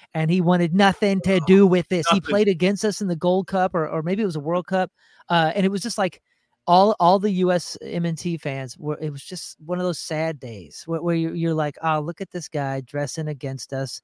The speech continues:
Speaker 1: And the, here's the saddest part, at least for me and all of, uh, the folks that I was with, 'cause I was with some of the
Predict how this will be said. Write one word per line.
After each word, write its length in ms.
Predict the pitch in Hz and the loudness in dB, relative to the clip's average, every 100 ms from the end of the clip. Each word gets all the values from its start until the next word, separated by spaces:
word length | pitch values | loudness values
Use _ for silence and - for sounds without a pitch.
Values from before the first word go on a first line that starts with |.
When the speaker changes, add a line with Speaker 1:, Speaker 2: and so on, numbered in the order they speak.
| _ _ _ _ - | _ _ _ _ 0
Speaker 1:
And 160 | 190 | 2
the, 300 | 170 156 160 156 | 2 0 -6 -6
here's 380 | 156 226 226 - | 0 2 2 -4
the 80 | |
saddest 400 | 180 196 185 175 | -2 0 0 0
part, 260 | - 175 156 165 | 4 4 2 -4
at 140 | 156 | -2
least 200 | 190 - | -2 -2
for 120 | 175 | -2
me 340 | 165 170 165 - | 0 0 -2 -2
and 140 | 143 | -4
all 220 | 143 156 | 0 0
of, 120 | 147 - | 0 -4
uh, 160 | 151 143 | -6 -4
the 120 | 143 | -4
folks 260 | 160 156 - | -2 -2 -2
that 100 | 147 | -2
I 80 | |
was 140 | 143 123 | -2 -2
with, 240 | 143 147 | -4 -4
'cause 80 | 139 | -4
I 60 | 143 | -4
was 120 | 139 | -2
with 160 | 143 - | -4 -4
some 200 | 156 143 | -4 -4
of 60 | |
the 260 | 139 131 | -2 -4